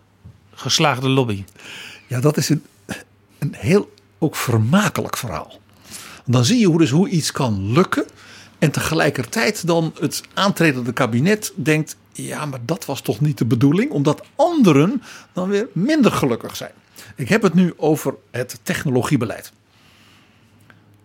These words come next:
Speaker 2: In de, eh, kabinetsformatie tweeduizend twaalf, V V D, Partij van de Arbeid, werd
Speaker 1: Rutte,
Speaker 2: ge-,
Speaker 1: Samson.
Speaker 2: Rutte, Samson, werd gezegd van: "Het bedrijfsleven moet, eh,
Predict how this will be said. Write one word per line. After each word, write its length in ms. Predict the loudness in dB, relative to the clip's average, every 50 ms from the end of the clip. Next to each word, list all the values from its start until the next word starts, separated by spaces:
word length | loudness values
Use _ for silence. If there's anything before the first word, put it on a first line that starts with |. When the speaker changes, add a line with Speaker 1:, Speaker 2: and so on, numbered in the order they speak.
| _ _ _
Speaker 2:
In 280 | 2 2 2 2 2 -2
de, 360 | -2 0 0 0 0 -2 -6 -10 _ _ _ _ _ _ -20 -20 -18
eh, 80 | -16 -14 -14 -14 -14 -12
kabinetsformatie 800 | -8 -4 2 2 2 2 2 0 -2 0 -2 -2 -4 -6 -8 -8
tweeduizend 420 | -4 -2 0 0 0 -2 -4 -4 -4
twaalf, 540 | -4 -6 -4 -6 -8 -10 -10 -12 -18 -18 _ _ _ _ _ _ _ _ _ _ _ _ _ _ _ _ -14
V 300 | -8 -2 0 0 0 0
V 120 | -2 -2
D, 360 | 0 0 -2 -2 -6 -12 -18 -20 _ _ _ _ _ _ _ _ _ _ -4 -4
Partij 300 | -4 -2 0 -4 -4 -4
van 80 | -8
de 80 | -6 -4
Arbeid, 440 | -4 -2 -2 -4 -4 -6 -8 -12 _ _ -20 -20 _ _ -20 _ _ _ _
werd 160 | 0 2 4 4
Speaker 1:
Rutte, 220 | 4 4 2 0
Speaker 2:
ge-, 40 | 0
Speaker 1:
Samson. 580 | -2 -2 0 2 2 2 2 0 -2 -2 -2 -4 -2
Speaker 2:
Rutte, 220 | 0 0 0 0 -2
Samson, 520 | -2 0 0 0 -2 -4 -6 -6 -8 -12 _ _ _ _ _ _ _ _ _ _ _ _ _ _ _ _
werd 220 | 0 0 0 0 0
gezegd 400 | -4 -4 -2 -4 -4 -6 -8 -10
van: 340 | -6 -6 -6 -6 -6 -10 -14 _ _ _ _ _ _
"Het 220 | _ -8 -6 -6 -4
bedrijfsleven 920 | 0 2 4 4 4 2 0 -2 -2 0 0 0 -2 -2 -4 -8 -8 -8
moet, 380 | -6 -6 -6 -6 -6 -10 -18 -20 _ _ _ _ _ _ _ _ _ _ _
eh, 100 | -14